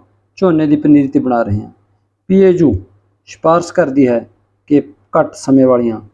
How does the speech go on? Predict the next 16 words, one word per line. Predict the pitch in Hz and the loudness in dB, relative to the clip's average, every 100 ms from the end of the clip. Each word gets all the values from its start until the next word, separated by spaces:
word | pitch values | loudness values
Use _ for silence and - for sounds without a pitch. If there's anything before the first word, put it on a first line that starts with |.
| _ _ | _ _
ਵੈਰਾਈਟੀਆਂ | 131 139 127 135 131 | -2 0 0 0 0
ਦੀ | |
ਪਨੀਰੀ | 131 127 120 113 110 _ _ _ _ | 0 0 -2 -2 -8 _ _ _ _
ਪੱਚੀ | 165 - 160 | -8 -6 -4
ਤੋਂ | 165 | -2
ਤੀਹ | 160 151 | 0 2
ਦਿਨ | 165 156 139 - 139 | 2 0 -2 -6 -8
ਦੀ | 131 147 | 0 2
ਲਾਓ | 139 131 131 - _ _ _ _ | 2 -2 -6 -16 _ _ _ _
ਅਤੇ | 151 156 | -4 -2
ਦਰਮਿਆਨੇ | 139 143 156 175 175 131 107 _ _ _ _ | 2 2 2 2 0 -2 -8 _ _ _ _
ਟਾਈਮ | 156 156 151 | 0 0 0
ਵਾਲੀਆਂ | 151 147 | 0 0
ਕਿਸਮਾਂ | 151 147 143 139 | -4 0 0 2
ਦੀ | |
ਪਨੀਰੀ | 135 135 127 120 | 2 2 2 2